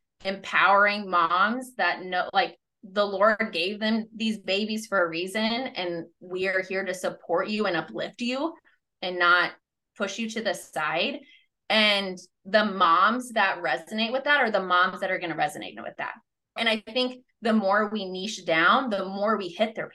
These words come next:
pain point. Like, the more, like, I just put on my story last night about how, like, my house, because I'm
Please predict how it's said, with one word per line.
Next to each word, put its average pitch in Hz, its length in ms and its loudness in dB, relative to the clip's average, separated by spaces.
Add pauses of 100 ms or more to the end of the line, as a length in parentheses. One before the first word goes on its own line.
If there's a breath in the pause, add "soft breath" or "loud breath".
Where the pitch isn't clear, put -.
pain - 180 -14
point. - 280 -14 (800)
Like, 180 320 2 (140)
the 202 220 2
more, 202 500 4 (100)
like, 208 160 2
I 220 200 4
just 247 260 -4
put 320 120 2
on 359 120 2
my 370 100 0
story 190 920 -6
last 180 340 0
night 185 380 -2
about 180 340 4
how, 269 120 0
like, 302 260 0
my 277 300 -2
house, 233 400 4 (500 soft breath)
because 294 300 4
I'm 233 420 4